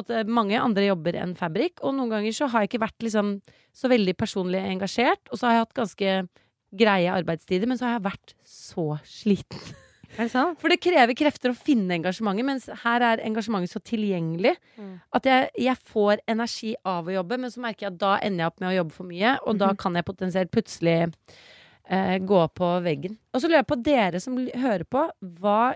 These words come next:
Speaker 1: gir dere energi? Og det trenger ikke handle om liksom arbeidsmengden, føler jeg kan være litt irrelevant, fordi visse typer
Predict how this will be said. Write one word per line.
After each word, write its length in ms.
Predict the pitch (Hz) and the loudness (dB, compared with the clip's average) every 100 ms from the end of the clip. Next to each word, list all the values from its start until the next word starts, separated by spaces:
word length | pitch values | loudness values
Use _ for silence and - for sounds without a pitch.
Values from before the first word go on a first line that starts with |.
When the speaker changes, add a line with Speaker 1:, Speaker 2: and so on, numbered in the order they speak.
| - | -4
Speaker 1:
gir 380 | 175 190 202 208 | -12 -4 -2 -2
dere 440 | 190 240 180 160 | 2 2 2 -2
energi? 360 | 165 202 302 349 | -4 -6 -2 -2
Og 80 | 233 | -2
det 100 | 254 | -4
trenger 220 | 226 196 | -2 -2
ikke 100 | 185 | -2
handle 200 | 269 208 | -4 -2
om 100 | 190 | -2
liksom 340 | 208 214 190 190 - - _ _ _ _ _ _ - | -2 0 -2 -2 -6 -20 _ _ _ _ _ _ 4
arbeidsmengden, 1120 | - 185 175 160 202 196 196 180 160 220 285 | 4 4 2 2 0 2 2 2 -2 -2 2
føler 180 | 294 208 | 4 4
jeg 40 | |
kan 100 | 220 | 4
være 200 | 226 254 | 2 2
litt 200 | 247 - - | 2 -2 -2
irrelevant, 600 | 190 180 175 180 294 392 | 0 2 2 4 2 0
fordi 500 | - 269 240 233 233 | -6 0 2 2 0
visse 360 | 214 214 - 175 | 0 -2 -2 -4
typer 240 | 202 196 | -2 2